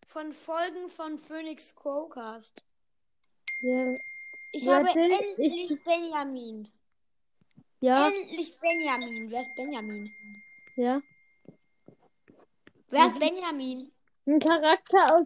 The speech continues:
Speaker 2: Bloons T D sechs. Ein richtig krasser.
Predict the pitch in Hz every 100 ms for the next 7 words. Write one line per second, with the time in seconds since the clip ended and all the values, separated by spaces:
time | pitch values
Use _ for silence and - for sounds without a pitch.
0 | - 320 359 339 - - 330 330 311 269
1 | 285 285 - - _ _ - - - -
2 | - _ _ _ _ _ - 269 277 320
3 | 277 247 - 262 254 226 220